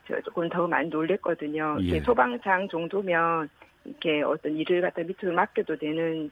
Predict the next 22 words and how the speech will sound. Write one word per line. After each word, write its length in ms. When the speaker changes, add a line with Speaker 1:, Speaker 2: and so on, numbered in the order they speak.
Speaker 1:
정도의 360
직군인데, 800
어떤 480
자기가 720
열 160
개 140
일이라면 500
자기가 320
한 260
사, 200
삼, 200
사 160
정도를 380
더 120
일을 320
하고 500
이렇게 400
밑에 560
직원들한테 580
떠맡기지 520
않고. 500
Speaker 2:
어. 480